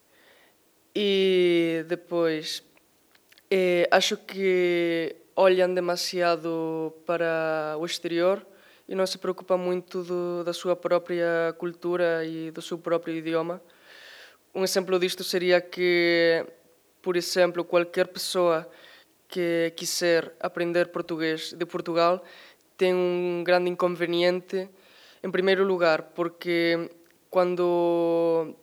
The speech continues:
quando eu estava des-, no início, quando eu queria falar com, com um dependente de uma loja em português,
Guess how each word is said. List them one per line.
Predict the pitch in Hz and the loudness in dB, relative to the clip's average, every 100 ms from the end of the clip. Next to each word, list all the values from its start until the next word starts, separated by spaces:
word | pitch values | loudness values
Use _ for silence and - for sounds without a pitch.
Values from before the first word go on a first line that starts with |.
| _ _ _ _ _ _ - _ - | _ _ _ _ _ _ -20 _ 0
quando | 180 180 | 2 4
eu | 180 185 196 208 185 | 4 6 4 2 0
estava | 196 - 180 180 175 170 165 165 160 - - _ _ - - | -2 2 4 4 2 0 0 -2 -4 -10 -20 _ _ -20 -12
des-, | 185 - _ - - _ _ - | -10 -10 _ -20 -20 _ _ -20
no | - - 180 | -14 -4 0
início, | 185 185 175 - 147 | 2 2 0 -2 -6
quando | - 170 170 | -4 -2 2
eu | 175 180 180 175 | 2 4 2 0
queria | 185 175 175 | -4 -2 0
falar | 180 170 170 | 2 4 4
com, | 170 170 170 165 165 - - - - _ _ | 2 -2 -2 -4 -8 -14 -20 -20 -20 _ _
com | - 175 | -8 -2
um | 185 | 0
dependente | 180 175 175 175 | 0 0 0 0
de | 170 | -2
uma | 165 | 2
loja | 165 175 170 170 160 170 - - | 6 6 4 0 -4 -8 -18 -14
em | |
português, | 180 175 165 175 202 - | -8 -4 -2 0 -2 -6